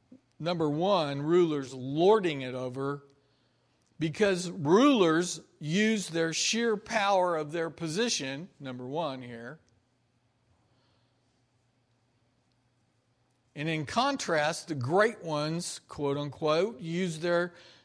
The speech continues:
power of popularity and personality to manipulate other people. Does that cover all the bases? Pretty much. You ever worked in a place under one of those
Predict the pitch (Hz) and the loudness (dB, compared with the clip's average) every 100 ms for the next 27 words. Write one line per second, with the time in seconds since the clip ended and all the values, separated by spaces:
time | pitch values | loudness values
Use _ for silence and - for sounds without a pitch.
0 | _ - - 202 202 202 180 165 - 196 | _ -12 -4 2 4 6 4 2 0 0
1 | 196 202 185 175 160 151 143 143 143 _ | 0 -4 -4 -2 -2 -4 -6 -10 -12 _
2 | _ _ _ _ _ - 151 151 190 190 | _ _ _ _ _ -16 -14 -8 -2 0
3 | 185 170 185 208 147 131 139 139 - 175 | 0 0 2 4 2 0 -4 -6 -6 -4
4 | 175 185 190 220 247 240 220 160 127 110 | -4 -4 0 0 0 0 0 2 0 -2
5 | 98 _ 151 139 127 120 135 113 98 78 | -10 _ -12 -10 -10 -12 -14 -14 -16 -20
6 | _ _ _ 139 135 180 - 214 202 196 | _ _ _ -12 -8 -8 -6 -6 -4 -4
7 | 196 190 190 208 - 226 - - _ _ | -4 -6 -8 -10 -12 -18 -20 -20 _ _
8 | _ _ _ _ _ _ 147 139 131 117 | _ _ _ _ _ _ -12 -12 -12 -16
9 | _ - _ _ _ - 170 208 196 160 | _ -20 _ _ _ -4 2 2 2 0
10 | 165 196 - 202 202 208 208 208 - 196 | 0 -2 -8 -10 -8 -6 -4 -4 -8 -10
11 | 196 196 202 202 196 196 202 208 - | -8 -8 -8 -8 -8 -6 -8 -10 -16